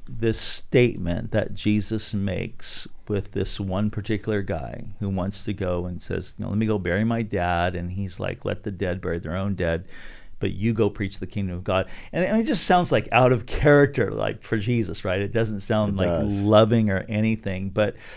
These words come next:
Speaker 1: let's look at all three of these, and why don't you just kinda set this scene for us, Dave?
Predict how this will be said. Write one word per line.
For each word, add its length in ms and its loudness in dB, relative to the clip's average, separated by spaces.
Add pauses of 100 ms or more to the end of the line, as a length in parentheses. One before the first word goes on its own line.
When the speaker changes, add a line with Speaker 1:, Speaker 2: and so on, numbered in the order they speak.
(100)
Speaker 1:
let's 320 6
look 220 4
at 80 6
all 220 8
three 360 4
of 140 2
these, 300 -4
and 100 0
why 80 4
don't 140 0
you 80 0
just 240 -2
kinda 180 2
set 400 2
this 160 -2
scene 400 -4
for 240 6
us, 180 -4
Dave? 380 -8